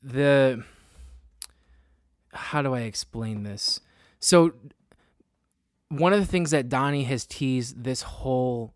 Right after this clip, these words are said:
series is that with everything that there's, with every dark thing, there's a light. And there's a god of the symbiotes who's the darkness, but there's also a god of the light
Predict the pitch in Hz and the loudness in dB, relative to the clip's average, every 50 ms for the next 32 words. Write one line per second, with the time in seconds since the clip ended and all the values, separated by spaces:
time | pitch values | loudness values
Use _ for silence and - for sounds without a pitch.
0 | _ - - - - 139 135 131 123 117 113 113 110 107 - - _ _ _ _ | _ -8 -4 -2 0 2 2 2 2 0 -2 -2 -4 -6 -10 -12 _ _ _ _
1 | _ _ _ - 131 131 123 110 117 131 127 123 117 113 110 - - _ _ _ | _ _ _ -6 -4 -4 -4 -4 -2 -2 0 0 -2 -2 -6 -10 -14 _ _ _
2 | _ _ _ _ _ _ _ - 135 143 - - - 113 123 151 139 151 151 - | _ _ _ _ _ _ _ -6 -4 -4 -4 -4 -6 -6 -4 -2 0 0 0 0
3 | 160 147 139 131 110 107 127 127 123 110 - - 127 135 117 143 143 143 131 139 | 0 0 -2 -2 -2 -2 -2 -2 -2 -4 -6 -10 -8 -4 0 2 2 2 2 2
4 | 131 107 127 120 180 175 - - 160 151 156 160 160 160 _ _ _ _ _ _ | 0 0 -2 -2 -4 -4 -4 -2 -2 0 0 -2 -4 -6 _ _ _ _ _ _
5 | - 120 117 113 113 107 110 110 104 90 - _ - - - _ _ _ _ _ | -8 -6 -4 -4 -6 -6 -6 -6 -8 -8 -10 _ -12 -12 -12 _ _ _ _ _
6 | _ _ _ _ _ _ _ - 135 131 131 123 120 120 117 113 110 110 - _ | _ _ _ _ _ _ _ -6 -4 -2 -2 -2 -2 -2 -4 -4 -6 -10 -12 _
7 | _ _ _ _ _ _ _ _ _ _ _ _ _ _ - 135 135 127 110 123 | _ _ _ _ _ _ _ _ _ _ _ _ _ _ -4 -2 -2 -2 -2 -4
8 | 110 107 - _ _ _ - 147 131 135 143 143 139 160 151 - - 160 151 139 | -6 -8 -12 _ _ _ -2 0 2 2 2 2 2 2 2 2 2 0 2 2
9 | 135 131 131 127 - - 139 127 120 117 110 127 113 123 127 127 120 - 120 113 | 2 0 0 -2 -2 -4 -4 -4 -4 -4 -4 -4 -4 -2 -2 -2 -2 -4 -6 -6
10 | 113 110 - - - - _ _ _ _ _ _ _ _ _ - 131 120 - 127 | -6 -6 -6 -6 -8 -10 _ _ _ _ _ _ _ _ _ -10 -8 -6 -4 -2
11 | 120 123 123 120 - 135 120 120 117 107 113 123 - - 135 120 123 120 117 120 | -2 -2 -2 -2 -2 -4 -4 -4 -6 -8 -10 -12 -6 -4 -2 0 0 -2 -2 -4
12 | 117 110 117 120 117 113 117 113 110 107 - - | -4 -4 -4 -4 -4 -4 -4 -4 -6 -8 -10 -14